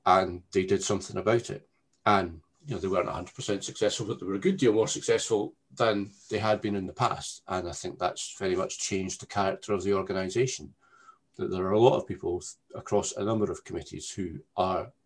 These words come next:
frustrated with current party, party policy and strategy and want to see it change or want to at least hear it justified. So, you know, you're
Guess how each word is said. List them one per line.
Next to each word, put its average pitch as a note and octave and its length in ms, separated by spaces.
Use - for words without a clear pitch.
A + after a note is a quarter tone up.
frustrated G2+ 720
with - 460
current F#2 260
party, D#2 320
party - 220
policy A#2+ 440
and E2+ 80
strategy G#2 600
and F#2+ 400
want G2 200
to - 80
see - 180
it - 120
change F2+ 480
or F2+ 280
want G2 280
to - 120
at - 60
least - 360
hear G#2+ 200
it - 140
justified. F#2+ 580
So, G#2+ 320
you B2 120
know, G2 80
you're G#2+ 240